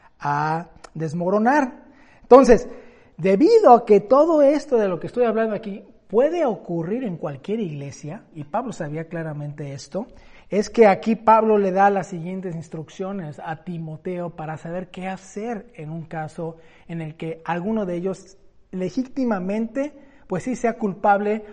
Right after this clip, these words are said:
o esté cometiendo algún pecado. Entonces vamos a comenzar con las instrucciones de Pablo ahí en el versículo diecinueve y vamos a leer la, la primer parte solamente, el diecinueve A.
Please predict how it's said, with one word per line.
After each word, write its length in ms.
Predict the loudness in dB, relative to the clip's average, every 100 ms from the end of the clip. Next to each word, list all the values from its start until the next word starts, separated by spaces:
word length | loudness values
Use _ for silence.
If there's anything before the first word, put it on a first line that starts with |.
| -14
o 80 | -12
esté 220 | -8 -10
cometiendo 680 | -8 -8 -8 -10 -8 -6 -6
algún 340 | -10 -10 -10
pecado. 500 | -10 -12 -10 -12 -12
Entonces 280 | -10 -6 -2
vamos 220 | 0 2
a 120 | 2 2
comenzar 920 | 0 0 0 4 6 6 0 -16 -14
con 160 | -4 -2
las 120 | 0
instrucciones 640 | -2 -2 -4 0 0 0
de 140 | -2 -2
Pablo 360 | 2 2 4
ahí 120 | 2 2
en 80 |
el 100 | 0
versículo 460 | -2 -4 -6 -4 -2
diecinueve 960 | -4 -8 -8 -2 0 0 -4 -16 -20 -6
y 80 | -2
vamos 240 | 0 0
a 80 | 0
leer 240 | 0 0
la, 380 | 2 4 2 0
la 240 | -6 -8 -4
primer 420 | -4 -2 -4 -2
parte 380 | -2 -2 -4 -8
solamente, 560 | -6 -6 -6 -8 -10
el 80 | -10
diecinueve 680 | -10 -10 -8 -4 0 0 0
A. 300 | 2 2 2